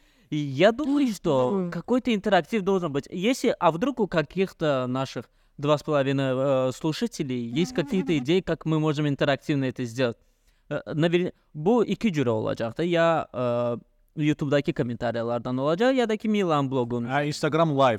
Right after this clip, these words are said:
Speaker 3: Prosta ki, onda da şeydir də, anonimlik korlanacaq da. Gərək Instagram aksesi verəsən Fəridə Mila.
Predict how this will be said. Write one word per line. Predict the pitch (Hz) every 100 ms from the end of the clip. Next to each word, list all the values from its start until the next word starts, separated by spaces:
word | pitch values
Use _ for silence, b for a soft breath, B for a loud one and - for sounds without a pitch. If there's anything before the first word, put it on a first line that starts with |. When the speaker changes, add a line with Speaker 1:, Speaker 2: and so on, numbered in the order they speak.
| -
Speaker 3:
Prosta | 135 143 156
ki, | 135
onda | 165 147 156
da | 147 117 120
şeydir | 135 117 98
də, | 120
anonimlik | 135 131 127 127 131 127
korlanacaq | 120 113 101 98 98
da. | 113
Gərək | 120 120 101 _ -
Instagram | 110 - 104 117 107
aksesi | - -
verəsən | 107 101 92 95
Fəridə | 101 92 90
Mila. | 90 90 85